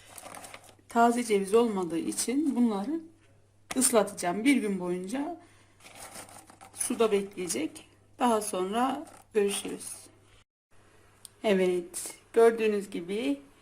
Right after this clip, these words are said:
geceden sabaha kadar ıslanmış olan cevizimizi şimdi şöyle bir yorgan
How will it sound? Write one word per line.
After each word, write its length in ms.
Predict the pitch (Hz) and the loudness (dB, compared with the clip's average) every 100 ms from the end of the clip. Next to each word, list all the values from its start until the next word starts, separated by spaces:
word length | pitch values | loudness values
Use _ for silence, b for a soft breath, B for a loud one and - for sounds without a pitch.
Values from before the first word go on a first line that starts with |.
| b b | b b
geceden 540 | 214 208 208 202 202 254 | 2 4 4 4 2 2
sabaha 520 | - 202 190 185 185 | 2 2 0 -2 -6
kadar 460 | 185 165 185 214 214 | -8 -2 0 0 -2
ıslanmış 680 | - 190 185 185 190 190 | -4 -2 -2 -2 -6 -6
olan 400 | 165 165 165 165 | -6 -4 -4 -4
cevizimizi 840 | 160 208 190 175 175 170 165 214 247 | 0 0 0 -2 0 0 0 -2 -4
şimdi 600 | - 226 196 175 233 294 - B B B B B B | -6 -4 -2 -2 -4 -6 -14 B B B B B B
şöyle 480 | - 262 240 202 196 | -6 2 4 4 2
bir 320 | 220 269 - | -2 -4 -2
yorgan 560 | 233 226 220 226 220 | 8 8 10 6 4